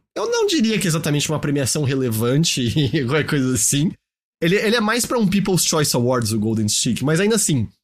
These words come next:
o Baldur's Gate três ganhou o jogo do ano em Golden Joystick Awards, The Game Awards, dice Awards, G D C A e agora no bafta.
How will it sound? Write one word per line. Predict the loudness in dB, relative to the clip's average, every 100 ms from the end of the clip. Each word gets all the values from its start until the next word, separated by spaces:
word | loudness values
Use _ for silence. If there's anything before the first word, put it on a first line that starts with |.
| _ _ _ -2
o | 0 2
Baldur's | 2 2 0
Gate | 0 0 0
três | 0 0
ganhou | 2 2 2 2
o | 0
jogo | 0 0 2
do | 2
ano | 2 0
em | 0 0
Golden | 2 2 2 0
Joystick | 0 0 -2 -2
Awards, | 0 0 2 0 0 -4 _ _ _ -8 -2
The | 0
Game | 0 2 2 2
Awards, | 2 2 0 0 -4 -8 _ _ _ -6
dice | 0 0 2 2
Awards, | 2 2 2 0 0 -4 -8 _ _ -6
G | -2
D | 2 2
C | 0 0
A | 0 0 0 -4
e | -2 0
agora | 2 2 2
no | 2
bafta. | 2 0 -4 -6